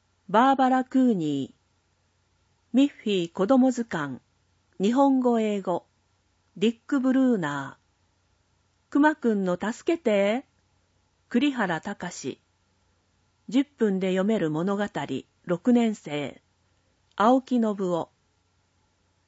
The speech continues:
達人になろう。お金を賢く使う技。エリッ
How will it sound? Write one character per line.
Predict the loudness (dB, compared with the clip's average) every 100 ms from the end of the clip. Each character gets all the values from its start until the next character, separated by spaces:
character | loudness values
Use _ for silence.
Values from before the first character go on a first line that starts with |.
| _ _
達 | -4 -4 -2
人 | 0 2
に | 4 2
な | 2
ろ | 2 0 -2 -8
う。 | _ _ _
お | -6
金 | 0 2 4
を | 2
賢 | -2 -6 -4 -4
く | -2 -6
使 | -8 -4 -4
う | -2
技。 | -4 -6 -8 -8 _ _ _ _ _ _ _
エ | 0
リ | 2
ッ | 2